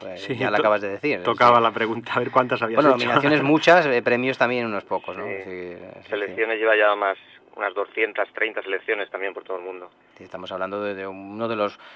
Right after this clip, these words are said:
Speaker 1: cortometrajes que nosotros, como hemos dicho siempre en todas las entrevistas que hemos ido realizando hasta ahora y que seguiremos diciendo, pues no hemos valorado nada más que en sí la historia que se, que, que se nos, eh, presentaba, ¿no?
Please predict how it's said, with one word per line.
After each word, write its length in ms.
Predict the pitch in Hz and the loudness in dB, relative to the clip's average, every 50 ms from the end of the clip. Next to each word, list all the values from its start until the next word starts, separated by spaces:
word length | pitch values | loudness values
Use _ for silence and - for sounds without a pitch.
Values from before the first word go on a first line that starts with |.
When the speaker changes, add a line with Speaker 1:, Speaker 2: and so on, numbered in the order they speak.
| - - | -20 -8
Speaker 1:
cortometrajes 640 | - 127 123 120 123 123 120 113 117 120 110 120 120 | -2 -2 0 2 2 0 0 2 2 2 2 0 -2
que 80 | - 117 | -4 -4
nosotros, 400 | 110 98 - 117 113 113 113 - | -6 -4 -2 -2 -2 -2 -2 -4
como 160 | - 110 101 | -4 -6 -4
hemos 180 | 101 104 104 | -4 -4 -4
dicho 200 | 101 107 - 110 | -6 -8 -8 -8
siempre 420 | 101 110 110 104 101 107 101 98 98 | -8 -8 -8 -8 -6 -6 -6 -6 -8
en 120 | 98 95 | -10 -10
todas 160 | - 98 101 | -6 -4 -4
las 80 | 98 95 | -4 -6
entrevistas 400 | 101 98 101 101 104 95 107 101 | -6 -10 -10 -10 -8 -8 -10 -12
que 80 | - 110 | -10 -10
hemos 180 | 101 101 98 110 | -10 -10 -10 -8
ido 140 | 101 101 | -8 -8
realizando 320 | 98 95 92 - 104 98 95 | -8 -8 -8 -8 -6 -6 -6
hasta 160 | 92 - 95 | -6 -2 -2
ahora 440 | 95 104 120 123 117 110 101 101 101 101 | 0 2 2 2 2 2 0 0 -2 -4
y 100 | 98 92 | -8 -8
que 300 | - 101 92 90 87 - | -8 -8 -8 -8 -8 -10
seguiremos 280 | 101 95 95 98 95 | -12 -12 -10 -12 -12
diciendo, 360 | 101 98 - - 98 95 101 | -14 -16 -12 -12 -12 -12 -12
pues 180 | - - 98 90 | -14 -14 -16 -16
no 180 | 87 87 90 90 | -14 -14 -14 -14
hemos 280 | 87 90 87 90 - | -14 -14 -16 -14 -10
valorado 480 | 95 92 92 90 90 90 90 92 92 - - - - - - _ - | -8 -8 -6 -6 -8 -8 -6 -8 -10 -10 -12 -20 -20 -20 -20 _ -12
nada 140 | 107 98 | -10 -10
más 160 | 90 92 92 - | -8 -10 -12 -8
que 160 | - 107 101 | -8 -8 -8
en 160 | 98 92 92 | -8 -10 -14
sí 200 | - 107 104 104 | -12 -10 -10 -8
la 100 | 101 104 | -6 -6
historia 360 | 95 - - 117 104 101 98 | -8 -4 -4 -4 -2 -2 -4
que 80 | - 95 | -6 -8
se, 480 | - 101 95 92 90 90 95 95 92 - | -8 -8 -8 -8 -8 -10 -12 -14 -16 -16
que, 140 | - 104 - | -16 -16 -16
que 140 | - 101 | -16 -16
se 100 | - 110 | -14 -12
nos, 260 | 101 98 95 92 - - | -10 -10 -10 -12 -12 -14
eh, 100 | 98 90 - | -16 -14 -12
presentaba, 520 | - - - 101 92 127 123 110 90 90 | -12 -10 -10 -8 0 2 2 2 2 -2
¿no? 120 | 104 135 | -6 -10